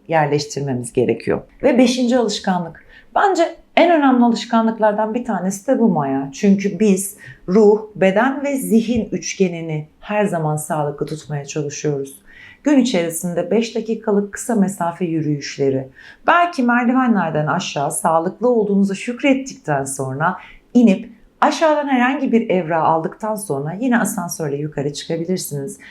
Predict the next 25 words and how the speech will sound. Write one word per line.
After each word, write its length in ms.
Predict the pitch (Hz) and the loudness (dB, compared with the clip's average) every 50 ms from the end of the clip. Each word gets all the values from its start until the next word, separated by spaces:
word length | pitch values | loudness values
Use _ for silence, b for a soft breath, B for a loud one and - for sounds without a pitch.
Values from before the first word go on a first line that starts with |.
| B B B B | B B B B
Ya 100 | 285 - | 0 4
da 100 | 381 294 | 4 4
ofisinizin 600 | 254 - - - - 285 302 320 - - 440 359 | 4 2 0 -6 -6 -6 -6 -6 -8 -8 -10 -8
içerisinde 800 | - - 208 190 165 160 160 - - 147 151 143 151 156 151 B B B B - | -4 -2 0 0 0 -2 -4 -6 -6 -4 -2 0 0 0 -2 B B B B -2
yan 220 | 247 285 320 330 320 | 0 0 0 2 0
masadaki 440 | 320 311 294 262 262 254 262 262 | 0 0 0 0 -2 -2 0 2
arkadaşınıza 960 | 233 220 220 226 240 226 220 226 226 - 226 226 220 196 208 233 233 233 - - - | 4 4 4 2 0 -2 -2 -2 -2 -2 -4 -4 -2 -2 -2 -2 -2 -2 -6 -12 -18
seslenmek 760 | - - 240 247 240 - - 247 240 247 262 277 277 277 - | -4 0 2 2 2 0 -4 -4 -4 -2 -2 -4 -4 -4 -4
yerine 420 | 185 156 147 147 151 160 196 202 B B _ _ _ | -4 -2 -2 -2 -4 -4 -6 -8 B B _ _ _
ona 200 | - 226 269 359 | 0 0 0 0
gidip 340 | 349 - 233 233 - - - | -2 -2 -4 -4 -4 -4 -2
ondan 300 | - 180 208 226 277 277 | 0 2 2 2 2 2
o 140 | 277 240 233 | 2 2 2
belgeyi 720 | 175 160 151 147 143 135 139 143 170 214 233 226 - - _ _ _ - | 2 2 0 0 -2 -2 -2 0 0 0 0 0 -4 -10 _ _ _ 0
elden 360 | 185 185 175 175 202 208 208 | 0 0 0 0 -2 -2 -2
teslim 400 | 196 190 156 - - - 196 185 | -4 -6 -6 -6 -4 -2 -2 0
alabilirsiniz. 840 | 160 160 190 185 185 165 175 180 - - - 135 131 131 131 - - B B B B B - | 0 -2 -2 -2 -2 -2 -4 -6 -6 -8 -8 -8 -8 -8 -10 -12 -16 B B B B B 2
Beş 240 | 175 214 226 220 - | 4 4 4 4 0
dakikalık 540 | 214 - 202 196 - 190 180 196 202 - | -2 -2 -4 -4 -2 -2 -2 -2 -2 0
yürüyüşler 840 | 196 196 185 180 185 185 - - - 220 226 254 254 - - - - - | 0 2 2 2 0 -2 -4 -4 0 2 2 2 2 -2 -6 -14 -16 -6
zihnimizi 840 | 160 185 214 233 240 240 240 233 240 233 233 - 254 269 277 269 - - - - | 0 4 6 6 6 6 6 4 2 2 0 0 2 2 2 0 -2 -8 -4 -2
aktive 480 | 185 202 202 - - 208 190 202 185 165 | 0 0 0 -2 -6 -4 0 0 0 0
edecektir. 800 | 165 156 151 151 - 147 143 147 - - 156 156 151 - - - _ | 0 -2 -4 -4 -4 -4 -4 -4 -4 -4 -4 -4 -4 -8 -18 -12 _
Peki 280 | - 262 262 269 277 269 | -8 -6 -2 0 2 4
nasıl? 360 | 262 247 - - - - | 4 4 2 -2 -4 -6